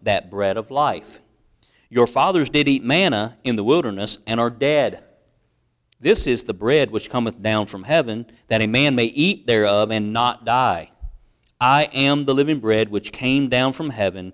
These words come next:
If any man eat of this bread, he shall live forever. And the bread that I will give is my flesh, which I will give for the life of the world."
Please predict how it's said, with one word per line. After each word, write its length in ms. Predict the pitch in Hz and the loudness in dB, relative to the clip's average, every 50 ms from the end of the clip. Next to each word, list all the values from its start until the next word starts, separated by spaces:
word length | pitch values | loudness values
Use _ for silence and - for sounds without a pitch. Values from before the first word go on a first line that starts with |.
| _ _ _ _ | _ _ _ _
If 180 | 131 113 - 120 | -6 -4 -2 0
any 160 | 123 147 160 | 0 2 2
man 340 | 156 143 135 135 131 127 120 - | 2 2 0 0 0 0 -2 -2
eat 320 | - 139 165 180 - - - | -2 -2 -2 -2 -4 -6 -6
of 140 | 123 127 123 | -6 -4 -2
this 180 | 151 151 143 - | -2 -2 -2 -4
bread, 560 | - 104 120 143 151 131 101 95 95 95 - | -6 -4 -2 0 2 2 2 0 -2 -4 -4
he 140 | - 120 113 | -4 -4 -2
shall 320 | - - 107 98 95 98 | -2 -2 -2 -2 -4 -2
live 240 | 104 120 139 147 - | -2 0 0 0 -2
forever. 560 | - 180 - - 113 104 92 101 98 90 - _ _ _ _ _ _ | -4 -8 -6 -2 -2 -2 -2 -4 -6 -10 -12 _ _ _ _ _ _
And 180 | - 117 110 101 | -6 -4 -4 -4
the 80 | 98 90 | -4 -6
bread 520 | 92 101 110 123 143 160 170 185 - - | -4 0 2 4 4 4 2 2 0 0
that 120 | 123 107 | -2 0
I 200 | 107 117 135 143 | 2 2 2 2
will 180 | 131 110 107 101 | 0 0 -2 -4
give 520 | 101 - 131 139 160 170 175 185 185 - - _ _ _ _ _ _ - | -4 -2 0 2 4 4 2 2 -2 -6 -16 _ _ _ _ _ _ 2
is 400 | 139 147 160 160 165 160 156 139 | 2 4 4 4 2 0 -2 -2
my 220 | 143 143 147 143 | 0 0 0 0
flesh, 560 | - - 170 165 156 117 92 - - - - _ _ _ _ _ _ _ _ _ | -2 -2 0 0 0 0 2 2 2 2 2 _ _ _ _ _ _ _ _ _
which 280 | 113 123 127 120 - - - - | 0 0 0 0 0 -4 -6 -2
I 280 | 113 117 123 135 156 160 | 2 2 4 4 2 2
will 240 | 127 117 113 107 | 2 2 2 2
give 440 | 104 104 - 131 151 160 160 165 160 | 0 0 0 2 4 4 4 2 0
for 160 | - - 113 | -2 -2 -2
the 120 | 98 95 92 | -2 -2 -4
life 560 | 92 92 98 107 123 131 143 143 - - - - _ - | -4 -4 -2 0 2 2 0 0 -4 -8 -18 -14 _ -2
of 360 | 117 120 123 117 107 104 101 | 0 0 0 -2 -6 -8 -4
the 320 | 110 117 113 113 117 113 - - | -2 -2 0 0 -2 -4 -8 -18
world." 800 | 98 98 101 107 131 143 147 135 123 113 104 95 90 87 85 | -20 -16 -8 -2 0 2 4 4 4 2 0 -2 -4 -8 -14